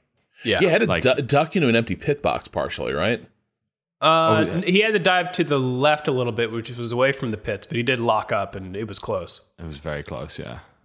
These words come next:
Speaker 3: Ooh.
Speaker 1: Uh, but the restart on lap twenty looked like this. Verstappen on top, then Hamilton, Perez, Russell, Alonso in fifth, Norris, Ricciardo, Sainz in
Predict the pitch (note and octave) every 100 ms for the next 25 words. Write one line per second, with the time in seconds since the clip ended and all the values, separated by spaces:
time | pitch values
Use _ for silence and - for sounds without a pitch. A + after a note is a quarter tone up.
0 | _ _ E2+ - _ _ _ _ _ _
1 | - A#2 A2+ A2+ A#2+ C#3 E3+ - A3 G#3
2 | E3+ F3 E3+ - F#3 F#3 D3+ D#3 D3+ D3
3 | C3 A#2 D3 C3 - - D#3 D#3 D#3+ D3
4 | C3 B2 - G3 F#3 - C3+ B2+ - -
5 | F3+ B3 - C3+ A2+ B2 - - - G3
6 | D3 B2 B2 A#2 - A2 A2+ F#3 - A2
7 | F#2+ B2+ - _ _ _ - A#2 C3 D#3+
8 | D#3+ D3 C3 C3+ G#3+ A3+ - - - _
9 | _ _ A#2+ C#3+ E3+ E3 E3 - - C#3
10 | - D#3 D3 C#3 C3+ - - F#3 F3 D#3+
11 | C#3 C3+ A2+